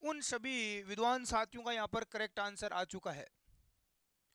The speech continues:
अगला सवाल है कि किस प्रकार के वन राजस्थान राज्य के अधिकतम क्षेत्रफल को आच्छादित करते हैं?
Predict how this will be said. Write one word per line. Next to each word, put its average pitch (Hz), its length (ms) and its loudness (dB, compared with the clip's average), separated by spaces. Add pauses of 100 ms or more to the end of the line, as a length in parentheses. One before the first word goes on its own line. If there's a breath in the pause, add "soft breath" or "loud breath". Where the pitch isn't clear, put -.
(1300)
अगला 269 260 0
सवाल 262 380 4
है 226 300 2 (120)
कि 247 80 -8 (180)
किस 311 220 0
प्रकार 262 440 2
के 262 280 4
वन 247 300 0
राजस्थान 240 640 0
राज्य 233 320 -4
के 247 220 0
अधिकतम 214 760 -2
क्षेत्रफल 240 720 -4
को 240 240 2
आच्छादित 214 600 -2
करते 202 520 -4
हैं? 185 760 2